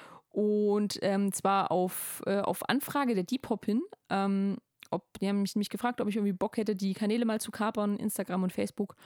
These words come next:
Und dort das erste von mehreren Wohnzimmer-Sessions zu spielen,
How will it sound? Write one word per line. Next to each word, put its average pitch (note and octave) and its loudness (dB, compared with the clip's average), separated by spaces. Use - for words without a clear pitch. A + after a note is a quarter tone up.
Und G3 0
dort F3+ 2
das F3+ -2
erste - 0
von F#3 0
mehreren F3+ 0
Wohnzimmer-Sessions A3 0
zu - -4
spielen, A#3+ -2